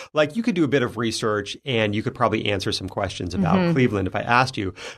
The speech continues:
Speaker 1: If I all of a sudden asked you an unexpected question, like, "What is your zodiac sign?" or "What cross streets did you live on in Cleveland?"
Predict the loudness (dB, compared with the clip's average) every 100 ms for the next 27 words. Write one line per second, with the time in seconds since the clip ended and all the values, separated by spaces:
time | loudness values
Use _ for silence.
0 | -18 -8 -2 0 0 0 0 -4 -2 -2
1 | -4 -6 -6 -6 -6 -10 -8 -8 -8 -6
2 | -8 -8 -6 -6 -6 -8 -20 _ -8 -2
3 | 0 0 0 -2 -4 -2 4 4 4 0
4 | -4 -4 -4 -4 -4 -2 -4 -6 -14 -8
5 | -2 -2 0 0 -2 0 2 2 -2 -6
6 | -6 -8 -8 -4 -2 2 2 4 2 0
7 | -4 -2 -2 0 -2 -2 -4